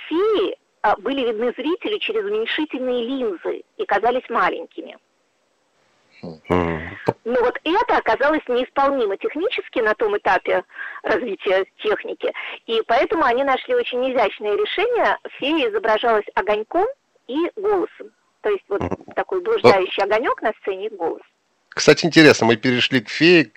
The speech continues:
Speaker 2: Тинкер-, э, Тинкербелл, которая в русском варианте «Фея Динь-Динь»,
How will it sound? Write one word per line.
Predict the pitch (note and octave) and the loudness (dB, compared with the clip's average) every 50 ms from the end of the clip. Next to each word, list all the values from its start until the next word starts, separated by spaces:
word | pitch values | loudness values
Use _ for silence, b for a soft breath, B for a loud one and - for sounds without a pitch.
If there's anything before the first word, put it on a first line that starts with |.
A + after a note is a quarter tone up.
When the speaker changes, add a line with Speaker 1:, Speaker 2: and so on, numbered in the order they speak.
| _ _ | _ _
Speaker 2:
Тинкер-, | - - D#3 C#3 B2+ A2 - - A#2+ A2 A2 G#2+ - - | 0 2 4 4 4 2 0 0 2 2 2 0 -2 0
э, | A#2+ C3+ B2 A#2+ A#2 | 4 6 6 6 4
Тинкербелл, | - - B2+ A2+ - A2+ A2 A2 C#3 F3 F#3+ F#3 | 4 0 0 2 2 0 4 6 8 8 8 8
которая | E3 - A#2 - A#2 A#2 A2+ A2+ A2 A2 G#2+ | 6 4 4 4 2 2 4 4 4 4 2
в | G2+ G#2 | 0 -2
русском | A2 G#2+ G2+ - G#2+ G#2 | -6 -6 -6 -4 -2 0
варианте | G#2 G#2 G2+ F#2 G2 F#2 | 0 0 0 -2 -6 -12
«Фея | - A2+ A2 G2 F2+ | -10 -6 -6 -6 -6
Динь-Динь», | F2+ G#2 G2+ G2 B2+ F3 G#3 G#3+ | -6 -6 -4 0 2 2 2 2